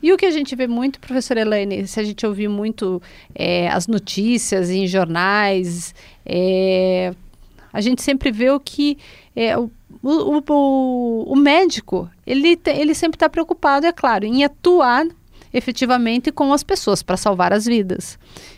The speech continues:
E eles não estão preparados pra administrar os hospitais, pra administrar essas questões todas. Então, é aí que entra esse técnico de nível médio e que futuramente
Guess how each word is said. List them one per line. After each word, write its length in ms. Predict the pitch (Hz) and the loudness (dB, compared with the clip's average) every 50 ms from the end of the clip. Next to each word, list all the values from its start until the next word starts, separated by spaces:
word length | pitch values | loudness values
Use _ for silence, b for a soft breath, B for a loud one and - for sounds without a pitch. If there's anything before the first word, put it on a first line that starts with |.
| B B | B B
E 300 | 302 320 349 381 415 - - | 4 4 6 4 4 2 0
eles 260 | 339 349 339 381 392 | 0 2 4 4 4
não 180 | 381 359 370 381 | 4 4 4 4
estão 320 | 392 - - - 269 254 247 | 2 2 0 -2 -2 0 0
preparados 960 | - 240 240 - 262 240 220 220 226 254 311 320 277 226 196 185 - - - b b b b b b _ _ | 0 -2 0 0 0 0 2 2 2 2 2 2 2 0 0 -2 -4 -10 -16 b b b b b b _ _
pra 260 | - 269 277 294 320 311 - | 0 2 2 2 2 0 0
administrar 920 | 320 330 302 320 339 392 453 466 403 - - - 269 277 277 294 302 269 | 0 2 4 4 4 4 2 0 -2 -2 -2 0 2 2 4 2 2 0
os 140 | 226 220 202 | -2 -2 -4
hospitais, 720 | 202 - - - - - - 226 214 214 208 208 196 - | -6 -8 -8 -14 -20 -6 -2 0 0 0 0 -2 -4 -6
pra 200 | - - 208 208 | -6 -2 -2 -2
administrar 840 | 214 202 226 226 233 226 220 - - - - 208 220 240 262 269 254 208 | 0 0 0 0 2 2 0 -2 -2 -2 0 2 2 4 4 4 4 2
essas 340 | 214 196 - - 202 180 - | 2 0 -2 -4 -4 -6 -4
questões 460 | - 220 196 - - 208 196 180 - | -4 -4 -4 -2 -4 -4 -4 -4 -4
todas. 500 | - 190 180 175 180 - - 165 - - b b b b _ | -4 -4 -4 -4 -6 -8 -12 -14 -14 -18 b b b b _
Então, 320 | 302 311 - - 339 349 359 | -8 -6 -2 -2 -2 0 2
é 140 | 359 339 | 2 2
aí 220 | 320 311 285 285 277 | 2 2 2 0 -2
que 240 | 285 - 285 254 240 | -2 -2 -2 0 0
entra 440 | 220 220 214 208 208 202 175 175 b b b b b | 0 0 -2 -2 -4 -4 -6 -6 b b b b b
esse 220 | 208 - - 240 | -8 -6 -6 -8
técnico 560 | - _ - 185 196 202 - 294 349 349 339 | -4 _ 0 0 0 -2 -2 -6 -2 -2 0
de 120 | 262 254 233 | 2 2 2
nível 300 | 233 233 226 214 240 226 | 4 2 2 2 2 0
médio 480 | 233 220 214 214 226 247 247 - 381 403 b b b b - | 2 0 0 0 0 0 -2 -2 -4 -6 b b b b -2
e 280 | 415 403 427 453 453 - | 0 2 2 0 -2 -4
que 160 | - - 349 | 0 0 0
futuramente 880 | 339 - 359 - - 330 311 311 294 269 254 247 262 269 - - 349 | 0 0 -8 -4 -2 0 2 2 2 2 0 0 -2 -2 -2 -2 -4